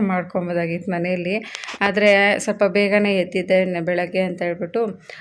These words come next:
ಇದನ್ನೇ ಮಾಡಿಬಿಟ್ಟೆ. So ಸಂಜೆ ಸಾಂಬಾರು ಮಾಡೋದು, ಇವಾಗೆಲ್ಲ ಸಾಂಬಾರು ಮಾಡೋದು, ಸಂಜೆಗೆ ಆಫೀಸಿಂದ ಬಂದು ಸಾಂಬಾರು ಮಾಡಬೇಕು.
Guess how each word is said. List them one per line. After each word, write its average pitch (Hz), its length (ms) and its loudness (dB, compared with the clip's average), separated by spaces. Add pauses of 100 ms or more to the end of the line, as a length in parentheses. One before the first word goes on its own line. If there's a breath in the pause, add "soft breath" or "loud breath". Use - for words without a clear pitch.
(140)
ಇದನ್ನೇ 190 300 0
ಮಾಡಿಬಿಟ್ಟೆ. 180 540 0
So 202 200 -2
ಸಂಜೆ 208 420 2
ಸಾಂಬಾರು 196 440 2
ಮಾಡೋದು, 170 360 0
ಇವಾಗೆಲ್ಲ 180 500 0
ಸಾಂಬಾರು 185 420 -2
ಮಾಡೋದು, 196 420 -2
ಸಂಜೆಗೆ 190 580 -2 (460 loud breath)
ಆಫೀಸಿಂದ 202 420 0
ಬಂದು 196 300 2
ಸಾಂಬಾರು 185 420 0
ಮಾಡಬೇಕು. 170 460 -2